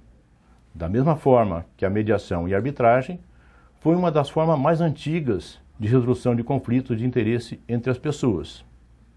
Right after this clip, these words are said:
Isto, até para que pudessem conviver em agrupamentos humanos. Pois, primitivamente,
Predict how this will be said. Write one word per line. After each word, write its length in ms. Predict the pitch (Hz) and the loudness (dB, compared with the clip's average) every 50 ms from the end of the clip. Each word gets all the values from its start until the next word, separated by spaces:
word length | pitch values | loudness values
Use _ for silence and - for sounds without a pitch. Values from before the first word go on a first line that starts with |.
| _ _ _ _ _ _ _ _ _ _ _ _ - - - - - - - | _ _ _ _ _ _ _ _ _ _ _ _ -20 -20 -20 -20 -20 -20 -10
Isto, 460 | - 101 98 104 110 - - 170 170 180 - - - - - - - - - _ _ _ _ _ | -4 -2 0 0 0 -2 -4 -6 -6 -6 -8 -12 -20 -20 -20 -20 -20 -20 -20 _ _ _ _ _
até 240 | - 82 82 - - | -8 -8 -4 -2 -2
para 200 | 98 - 110 110 | 0 2 0 0
que 100 | 107 - | 0 -2
pudessem 540 | 117 - 135 120 98 104 104 104 - 117 104 | -2 -2 0 2 2 2 2 0 0 -2 -2
conviver 640 | - - 131 131 135 165 135 120 117 120 135 143 143 - - - | 0 2 2 2 2 2 2 2 4 2 2 0 -4 -10 -12 -6
em 120 | 117 123 | -2 0
agrupamentos 680 | 123 123 127 131 135 - 127 107 120 135 143 139 147 139 | 0 0 0 -2 0 0 2 2 2 2 0 -2 -2 -2
humanos. 560 | 147 147 139 131 123 104 80 80 - - - - _ _ _ _ _ _ _ _ _ _ _ _ _ _ _ - - - - - - - - - - | -2 -2 0 0 0 -2 -2 -6 -12 -20 -20 -20 _ _ _ _ _ _ _ _ _ _ _ _ _ _ _ -20 -20 -20 -20 -20 -20 -20 -20 -14 2
Pois, 380 | - 135 127 107 98 95 - - | 4 6 6 6 4 0 -6 -6
primitivamente, 1000 | - - 165 190 196 170 - - 107 92 92 92 113 135 135 113 - - - | -2 0 0 2 0 0 -2 -2 -2 -2 0 0 2 2 2 0 -2 -6 -16